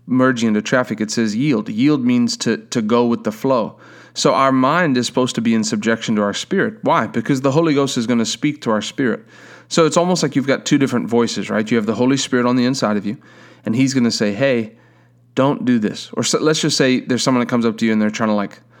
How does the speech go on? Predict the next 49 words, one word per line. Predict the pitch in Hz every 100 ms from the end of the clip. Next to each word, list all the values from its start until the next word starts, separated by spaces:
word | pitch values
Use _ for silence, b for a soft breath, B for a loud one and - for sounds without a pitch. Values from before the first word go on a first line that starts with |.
| b b b b _
they're | -
trying | 113 127
to | 117
say | - 117
something, | 113 107
and | 113
you | 127
have | 143
an | 131
opportunity | 120 120 107 151 139 107 107 B B B
to | - 123
respond | 117 - 127 123 120
back | 110 107
in | 107
the | 101
flesh. | - 160 113 -
But | 120 113
the |
Holy | 143 143
Spirit's | - 123 110
gonna | 113 104
say, | 123 117
"No," | 185 233 107 - _ _ _ _
to | -
your | 160 143
spirit, | - 107 92 -
"No. | 135 165 113 - b b b b b b -
Respond | 120 - 151
in | 143 120
love." | 117 98 - - _ _ _ _ -
And | 135
then | 143
your | 139
mind | 131 143 208 165
has | 139 131
a |
decision. | 131 127 170 139 101
Either | 120 135 131
your | 120
mind | 113 110 123 113
just, | 107 -
"No, | 147 160
you've | 143 151
insulted | 143 127 156 151 151
me, | 135 143 139 123
you've | 139
insulted | 139 - 143 139 135
my | 120
pride," | 110 135 131 127